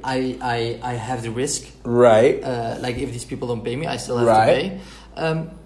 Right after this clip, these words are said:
Speaker 1: and that's when I started thinking, like, maybe I should increase it a little bit, where I started earning money on it.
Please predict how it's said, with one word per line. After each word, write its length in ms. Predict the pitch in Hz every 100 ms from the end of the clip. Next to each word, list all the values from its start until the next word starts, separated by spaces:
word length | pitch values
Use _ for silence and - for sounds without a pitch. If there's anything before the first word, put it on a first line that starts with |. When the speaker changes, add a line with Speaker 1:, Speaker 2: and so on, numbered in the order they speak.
| - -
Speaker 1:
and 140 | 180
that's 160 | 202 202
when 120 | 214
I 60 | 214
started 380 | 214 196 190 190
thinking, 280 | 202 -
like, 120 | 208 202
maybe 260 | 220 220
I 100 | 220
should 200 | 208 220
increase 400 | 208 196 233 196
it 100 | 120
a 40 | 117
little 200 | 123 120
bit, 200 | 120 - - - - - - - - - - -
where 180 | 135 120
I 40 |
started 340 | 120 - 123 123
earning 200 | 139 156
money 220 | 180 185
on 160 | 117 113
it. 100 | -